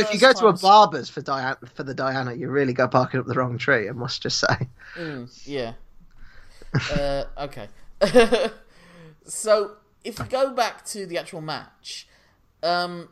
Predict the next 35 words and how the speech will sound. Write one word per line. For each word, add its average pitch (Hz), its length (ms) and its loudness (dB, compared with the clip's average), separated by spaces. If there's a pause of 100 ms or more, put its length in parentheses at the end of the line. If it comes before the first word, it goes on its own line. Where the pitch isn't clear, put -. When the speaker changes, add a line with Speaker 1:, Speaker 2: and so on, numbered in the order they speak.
(120)
Speaker 1:
what's 202 320 -12
interesting 226 480 -10
as 180 100 -14
well 180 460 -2
is 160 300 -10 (360)
it's 196 140 -14
one 240 100 -6
of 285 80 -10
the 269 60 -20
first 226 240 -4
times 202 180 -8
I 190 120 -4
can 190 120 -16
recall 170 540 -8
of 151 160 -10
a 156 60 -8
finishing 214 580 -10
sequence 135 480 -10
that's 139 140 -16
actually 185 260 -10
a 175 80 -4
lot 156 380 -6 (100)
like 147 320 -6 (180)
what 143 260 -10
we 143 140 -12
now 139 300 -10
see 135 400 -10
in 127 100 -10
a 127 60 -10
lot 151 180 -2
of 147 160 -8 (140)
main 123 260 -12
event 113 280 -12
finishing 123 380 -16
sequences, 110 560 -16